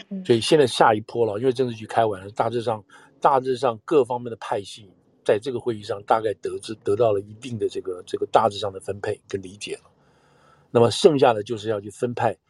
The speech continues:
Speaker 2: 分配你们这个，比如我这一派，你这一派，下面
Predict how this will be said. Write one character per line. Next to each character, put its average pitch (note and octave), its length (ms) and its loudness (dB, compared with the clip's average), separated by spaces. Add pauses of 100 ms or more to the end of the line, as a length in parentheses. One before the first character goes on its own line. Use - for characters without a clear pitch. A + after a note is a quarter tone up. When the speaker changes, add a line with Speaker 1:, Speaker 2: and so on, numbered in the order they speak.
(360)
Speaker 2:
分 C3+ 220 0
配 B2+ 180 6
你 G2 100 -12
们 G#2 140 -10
这 C3+ 160 -2
个， A2 80 -8
比 A#2+ 140 -2
如 A#2 120 4
我 G2 80 -4
这 B2+ 120 -4
一 A2 80 -4
派， A2 180 0
你 F#2+ 100 -10
这 A#2+ 140 -2
一 G#2+ 80 -4
派， G#2 240 -4
下 A2+ 220 -6
面 G2+ 120 -12